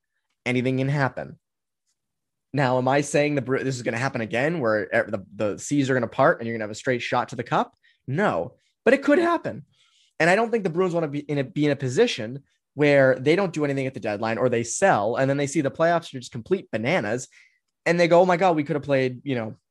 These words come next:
so-and-so. We could have played, you know, a, a much less good team than we thought we could have in the second round." Um, and look at, I mean, Montreal made it to the cup final last year. Like, anything can happen. And I think this group sincerely believes,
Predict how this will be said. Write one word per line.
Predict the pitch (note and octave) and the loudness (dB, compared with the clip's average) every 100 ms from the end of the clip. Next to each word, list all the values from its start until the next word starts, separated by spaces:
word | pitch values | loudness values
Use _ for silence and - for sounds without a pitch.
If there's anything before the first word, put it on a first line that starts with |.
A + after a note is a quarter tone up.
| _ _ _ _ _ - - | _ _ _ _ _ -20 -2
so-and-so. | D#3 C3+ B2+ A#2+ | 4 4 4 0
We | B2+ | 0
could | C#3+ | -2
have | |
played, | C3+ B2+ A#2 | 2 0 0
you | B2 | -4
know, | G#2 | -6
a, | G2+ - | -6 -6
a | G#2+ | -6
much | A#2 A#2+ - _ _ A#2 G2+ | -4 -6 -8 _ _ -20 -14
less | A#2 A#2+ B2 - - | -6 -2 -2 -4 -12
good | - C3 A#2 G2 | 0 0 0 -4
team | C#3 C3 A#2 G2 G2+ - _ _ - | -4 -2 -2 -4 -8 -16 _ _ -2
than | B2+ | 0
we | C#3 | 2
thought | A3 D4+ G3 | 4 6 6
we | C#3 B2 | 4 2
could | D3 | 0
have | A#2+ | 0
in | A#2 | -2
the | A#2+ | -6
second | - A2+ G2+ | -4 -6 -4
round." | F2 E2+ C#2 F2+ _ | -6 -8 -10 -18 _
Um, | C3 B2 A2 G2+ G2+ - _ _ _ _ | -2 0 -2 -6 -14 -20 _ _ _ _
and | F3 A3 | 0 0
look | C4+ | 0
at, | C4+ - - | -4 -8 -4
I | |
mean, | F#3+ G3 | -2 -2
Montreal | D#3+ F3+ C4 - A3 G#3+ | 0 2 2 0 0 2
made | D#3+ | 0
it | C#3+ | -2
to | C#3 | -8
the | |
cup | - F3+ E3+ | -8 -8 -6
final | E3 F#3 C#3+ | -2 -2 -2
last | C2+ B1+ - | -4 -8 -12
year. | - - - _ _ _ _ - | -16 -16 -18 _ _ _ _ 0
Like, | E3+ - _ | 0 0 _
anything | F3+ A#3 C#4 C4 A#3 | 2 4 4 4 0
can | E3+ D#3+ | 0 -2
happen. | C#3+ F3 E3+ - - - | -2 -4 -6 -10 -12 0
And | E3 | 2
I | |
think | F#3+ A#3 | 2 2
this | F#3+ E3+ | 0 0
group | - D#3 D3+ - | 0 0 0 -8
sincerely | - C#3+ C3+ E3+ D#3+ C#3+ | -14 -10 -6 0 0 0
believes, | B2 C#3+ F3 A#2 A2 | 0 0 0 0 -4